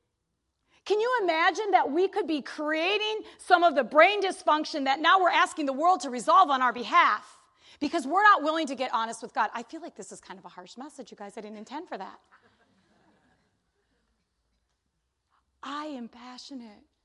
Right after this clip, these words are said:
about the truth because I know what deception is. Oh, but for the grace of God that we would have eyes to see and a heart to perceive who he is and who we are.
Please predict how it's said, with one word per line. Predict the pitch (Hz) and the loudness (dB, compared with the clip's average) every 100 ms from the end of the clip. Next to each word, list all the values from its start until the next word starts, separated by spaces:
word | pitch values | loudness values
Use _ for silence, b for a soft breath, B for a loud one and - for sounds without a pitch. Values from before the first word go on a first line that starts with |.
| _ _ | _ _
about | 220 233 _ | -20 -20 _
the | _ | _
truth | - - 330 _ 233 _ _ _ _ _ _ _ _ _ _ _ _ _ _ _ _ | -20 -20 _ _ _ _ _ _ _ _ _ _ _ _ _ _ _ _ _ _ _
because | 285 - - - | -18 -18 -20 -14
I | |
know | 302 302 | -10 -8
what | 285 277 | -8 -10
deception | 262 - 294 - - 277 | -16 -14 -16 -16 -14 -14
is. | 285 311 320 302 254 - _ _ _ _ _ _ _ _ _ _ _ _ - | -14 -12 -12 -14 -18 -20 _ _ _ _ _ _ _ _ _ _ _ _ -14
Oh, | 311 | -10
but | 339 320 | -8 -8
for | 294 | -10
the | 262 | -12
grace | 294 349 339 | -8 -8 -8
of | 277 202 | -12 -10
God | 302 349 285 | -4 -2 -2
that | 285 | -4
we | 269 320 | -6 -8
would | 311 | -8
have | 240 294 320 | -10 -12 -12
eyes | 294 302 349 330 - | -12 -8 -6 -8 -10
to | 285 | -16
see | - - - 311 320 277 - | -16 -16 -10 -8 -6 -8 -10
and | 269 | -10
a | 285 | -10
heart | - - 320 320 | -12 -4 -2 -2
to | - | -8
perceive | 302 294 - - - 285 294 254 - b b b _ | -14 -12 -14 -16 -12 -10 -10 -12 -18 b b b _
who | - 339 330 | -10 -6 -6
he | 294 311 285 | -6 -8 -6
is | 294 | -10
and | 294 247 | -10 -14
who | - | -12
we | 294 277 | -10 -6
are. | 262 262 254 220 | -4 -4 -4 -8